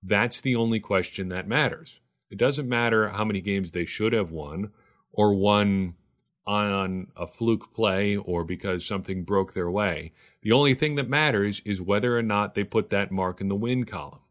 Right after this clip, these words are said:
And the Packers were able to do that thirteen times this season. Doesn't matter what should have happened.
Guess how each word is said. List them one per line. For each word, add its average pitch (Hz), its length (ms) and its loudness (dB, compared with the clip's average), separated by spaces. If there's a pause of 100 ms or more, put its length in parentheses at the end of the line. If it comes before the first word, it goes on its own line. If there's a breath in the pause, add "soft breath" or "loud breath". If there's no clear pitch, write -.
(240)
And 98 80 -12
the 92 60 -10
Packers 98 420 -4
were 107 160 2
able 107 180 2
to 104 100 -4
do 123 220 0
that 104 300 0
thirteen 120 720 -2
times 104 520 -4
this 98 240 -6
season. - 440 -6 (640)
Doesn't 98 280 -2
matter 127 240 4
what 127 180 6
should 143 240 2
have 123 120 2
happened. 85 440 -6